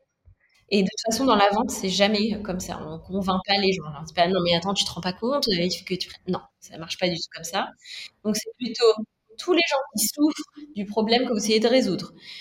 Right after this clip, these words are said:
euh, tous les gens qui bénéficieraient de ce que vous voulez mettre en place, tous les gens qui voudraient y participer. Les interviewer, prenez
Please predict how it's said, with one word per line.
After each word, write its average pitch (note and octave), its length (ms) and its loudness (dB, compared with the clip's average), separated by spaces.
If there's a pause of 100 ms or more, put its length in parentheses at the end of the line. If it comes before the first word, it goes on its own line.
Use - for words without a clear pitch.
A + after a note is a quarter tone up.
(180)
euh, G#3 140 4
tous G3 300 0
les D4 80 4
gens D4+ 120 2 (140)
qui G3+ 80 0
bénéficieraient C4+ 1000 4 (280)
de A3 100 -2
ce A3 80 -4 (160)
que A#3+ 60 0
vous A3 260 2 (220)
voulez A#3 240 4
mettre A#3+ 240 2 (120)
en - 60 -20
place, E3+ 240 0
tous - 160 -10
les C4+ 100 4
gens C#4 120 2 (120)
qui A3+ 100 -8
voudraient A#3 260 6
y - 80 2
participer. B3+ 680 -4 (760)
Les A3 220 2
interviewer, B3+ 600 2 (160)
prenez B3+ 260 4